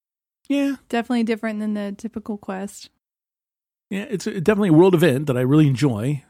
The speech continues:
Speaker 1: but it's just, uh, I enjoy when we're, you know, have enough horde <laughs> to keep the alliance out and I can collect all the stuff I need. I just hope that's not a repeatable quest. I hope, like,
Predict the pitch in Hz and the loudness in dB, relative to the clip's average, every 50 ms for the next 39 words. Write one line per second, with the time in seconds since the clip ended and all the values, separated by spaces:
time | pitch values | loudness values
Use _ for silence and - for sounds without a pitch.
0 | _ _ - 135 120 117 110 110 117 - _ - 151 143 127 131 _ _ - 120 | _ _ -14 -10 -8 -8 -8 -8 -10 -12 _ -18 -16 -14 -14 -16 _ _ -16 -16
1 | 117 110 110 - - 147 147 143 160 170 165 156 151 143 135 127 117 110 101 _ | -14 -16 -14 -4 -2 0 2 4 4 4 6 4 4 2 2 0 -2 -4 -8 _
2 | _ _ - 127 104 98 - _ _ _ 139 131 135 127 120 113 - 147 143 143 | _ _ -8 -6 -6 -8 -10 _ _ _ -4 -4 -2 -4 -4 -2 0 0 0 0
3 | 139 - _ _ _ - _ _ 165 151 - _ 131 127 _ 151 147 131 139 151 | -2 -6 _ _ _ -20 _ _ -20 -20 -14 _ -14 -10 _ -6 -6 -6 -6 -8
4 | 147 151 135 - - - 147 131 123 135 151 - 139 117 123 _ _ _ _ _ | -8 -10 -10 -10 -14 -14 -12 -12 -12 -12 -14 -14 -16 -16 -18 _ _ _ _ _
5 | _ _ _ _ _ _ _ _ _ _ _ _ _ _ _ _ _ - 143 135 | _ _ _ _ _ _ _ _ _ _ _ _ _ _ _ _ _ -10 -8 -6
6 | 147 135 - - 156 143 139 - 143 135 135 131 120 113 - - - 147 135 - | -6 -6 -4 -2 -2 -2 0 0 0 0 0 0 -2 -4 -6 -8 -8 -8 -6 -6
7 | 139 131 151 - 147 208 202 - - 170 156 - 143 127 - 127 113 104 101 101 | -6 -8 -8 -8 -8 -8 -10 -6 -4 -6 -4 -4 -6 -6 -6 -8 -8 -8 -10 -10
8 | 98 - 123 113 107 104 92 - 113 113 104 - - - 131 143 135 135 - - | -6 -4 -6 -6 -6 -10 -10 -10 -12 -12 -12 -14 -10 -6 -4 -4 -4 -6 -8 -8
9 | 123 120 _ | -8 -8 _